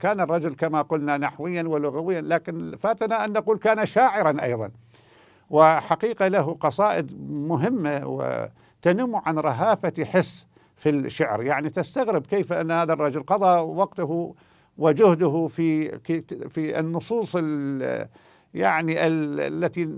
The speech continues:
يمكن أن نسميها الجامدة، النصوص القانونية، آه، لكنه كان يتمتع برهافة حس، بحيث أنه كان ينظم القصائد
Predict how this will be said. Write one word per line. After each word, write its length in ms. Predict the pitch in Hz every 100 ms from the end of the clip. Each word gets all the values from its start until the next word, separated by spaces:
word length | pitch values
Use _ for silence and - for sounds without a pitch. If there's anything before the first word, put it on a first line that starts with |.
| 151
يمكن 260 | 170 185 180
أن 100 | 165
نسميها 920 | 156 165 160 170 143 156 156 - 151
الجامدة، 920 | 151 139 123 190 180 165 147 156 156
النصوص 500 | 143 143 139 185 147
القانونية، 1080 | 151 139 127 - 151 151 147 160 165 160 160 - _ _ - _ -
آه، 420 | 143 147 143 139
لكنه 520 | 147 156 151 202 165
كان 260 | 156 175 165
يتمتع 640 | 160 147 147 151 151 151
برهافة 920 | 123 135 131 135 147 143 135 139 135 120 - - - -
حس، 500 | 202 - - 175 170 160 139 _ _ _ _ -
بحيث 500 | 139 147 165 165 160
أنه 420 | 156 147 147 147
كان 240 | - 165 147
ينظم 460 | 143 160 135 143
القصائد 720 | 135 - 123 147 147 147 127